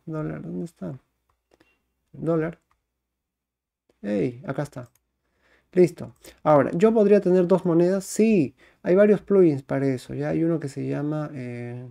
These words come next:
Cursi, por ejemplo. A ver, mejor te lo muestro, ¿ya? Plugins, añadir nuevo.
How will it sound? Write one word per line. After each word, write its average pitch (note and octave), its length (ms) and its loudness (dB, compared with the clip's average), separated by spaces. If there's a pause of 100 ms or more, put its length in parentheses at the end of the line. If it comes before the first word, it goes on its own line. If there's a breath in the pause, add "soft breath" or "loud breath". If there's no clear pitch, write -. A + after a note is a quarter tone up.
Cursi, D3+ 520 0
por - 180 -16
ejemplo. B2 540 -16 (840 soft breath)
A B2 180 -8
ver, B2 200 -4
mejor B2 300 -10
te - 140 -12
lo B2 120 -10
muestro, A#2 480 -12
¿ya? C3+ 280 -14
Plugins, D3 600 -8
añadir C3 400 -8
nuevo. D3+ 480 -8